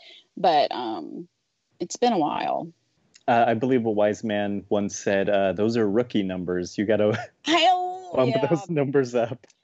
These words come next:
Speaker 1: Hey, I had the D V Ds at some point. I don't know where they are right now. It's not like I need them anymore, but, and they were always gifted to me. I never bought them.
Speaker 2: Yeah, I have the D V D set, and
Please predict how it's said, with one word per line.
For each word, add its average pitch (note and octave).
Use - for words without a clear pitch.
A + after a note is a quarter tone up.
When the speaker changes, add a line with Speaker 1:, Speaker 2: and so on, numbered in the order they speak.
Speaker 1:
Hey, A3+
I C4+
had D4
the A#3
D F#3+
V E3+
Ds F3
at -
some F3
point. -
I E3+
don't F3+
know F3+
where E3+
they -
are F3
right -
now. -
It's A#3
not C4+
like G#3
I F3+
need G3
them F3
anymore, E3+
but, D3+
and G#3+
they D4
were F4
always D4+
gifted A#3+
to -
me. D4
I F3+
never A3+
bought F3
them. E3+
Speaker 2:
Yeah, D#3
I A#2
have C3+
the C#3+
D C#3
V C#3
D A#2+
set, G#2+
and A2+